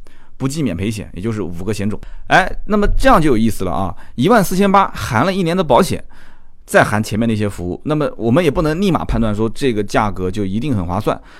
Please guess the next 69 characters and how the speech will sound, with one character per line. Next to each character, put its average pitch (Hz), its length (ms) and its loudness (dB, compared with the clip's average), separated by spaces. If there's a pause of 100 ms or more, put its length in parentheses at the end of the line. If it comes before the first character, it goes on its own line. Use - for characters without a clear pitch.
(140)
但 151 160 2
是 131 120 -2
起 143 240 -6
码 160 320 2
每 110 160 2
一 120 100 4
个 147 80 2
车 147 160 0
主 107 160 -2
一 101 80 -4
定 147 140 0
会 139 100 0
算 135 160 0
一 117 40 2
笔 95 120 -2
账， 120 220 0 (140)
就 117 120 -4
是 101 140 -6
拿 107 260 4
着 160 80 -4
发 156 160 0
票 151 240 0
去 - 280 -4
外 139 180 4
面 123 100 4
的 104 60 0
保 113 80 4
险 120 100 2
公 131 100 2
司 143 220 -2 (280)
去 - 180 -4
问 151 240 2 (420)
，“我 110 260 0
E 160 120 0
S 160 180 0
八 147 220 4
买 113 160 -2
保 107 140 2
险 120 100 -4
要 98 80 -4
花 107 100 -2
多 107 100 2
少 120 100 4
钱？” 92 240 -6 (140)
那 165 80 -4
肯 131 200 0
定 214 100 2
要 247 100 4
这 156 80 0
么 123 60 0
操 113 160 -2
作 107 120 0
嘛。 92 120 -4 (360)
所 190 160 2
以 160 180 2
上 214 300 0
海 110 100 -2
的 92 80 -2
这 113 100 -2
个 117 80 0
车 123 160 2
主 110 160 -2
也 95 200 -2
是 143 100 2
这 202 100 -2
么 143 80 2
操 120 140 -2
作 110 140 0
的。 - 120 -6